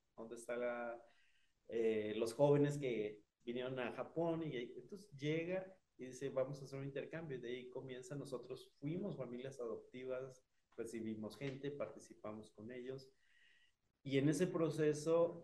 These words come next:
fuimos acercándonos hasta conocer más a fondo Club Familiar Ipo,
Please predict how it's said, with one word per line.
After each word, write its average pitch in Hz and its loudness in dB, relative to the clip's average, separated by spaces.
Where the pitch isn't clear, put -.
fuimos 143 0
acercándonos 147 0
hasta 107 -2
conocer 120 2
más 131 -2
a 131 2
fondo 127 -6
Club 120 -6
Familiar 117 -2
Ipo, - -8